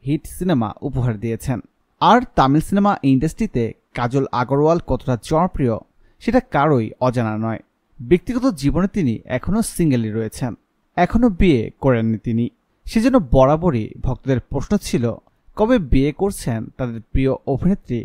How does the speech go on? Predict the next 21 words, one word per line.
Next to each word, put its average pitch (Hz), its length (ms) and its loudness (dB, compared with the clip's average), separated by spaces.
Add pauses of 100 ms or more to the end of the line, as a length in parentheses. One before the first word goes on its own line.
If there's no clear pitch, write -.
(240)
কাজল 143 380 -2
আগরওয়াল। 113 480 -2 (420)
অবশেষে 202 460 2 (180)
এলো 123 340 4
সেই 127 320 -2
সুসংবাদ। 113 640 -2 (380)
এবার 226 200 6
শোনা 202 320 0
গেল, 202 160 2 (160)
সত্যি - 340 -2 (140)
বিয়ে 127 160 2
করতে 127 280 -6
চলেছেন 165 540 -2 (420)
এই 196 120 4 (140)
জনপ্রিয় 143 480 0 (140)
অভিনেত্রী। 123 640 -4 (340)
ভারতীয় 196 440 4
গণমাধ্যমে 160 600 0
প্রকাশিত 156 520 -6
খবর 135 340 -4 (120)
অনুযায়ী, 147 480 -2